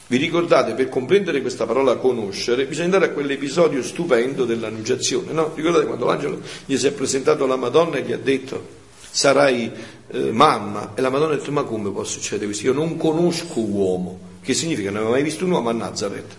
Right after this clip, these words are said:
Eh, penso che l'aveva visto, è vero. Che si intendeva a conoscere? "Non ho mai fatto esperienza di un uomo." Conoscere non è solo un fatto cerebrale, deve entrarci dentro la vita.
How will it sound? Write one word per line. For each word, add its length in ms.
Eh, 200
penso 200
che 80
l'aveva 220
visto, 260
è 60
vero. 160
Che 140
si 100
intendeva 380
a 60
conoscere? 580
"Non 180
ho 60
mai 180
fatto 300
esperienza 920
di 140
un 160
uomo." 640
Conoscere 580
non 100
è 40
solo 220
un 100
fatto 300
cerebrale, 800
deve 200
entrarci 400
dentro 340
la 140
vita. 540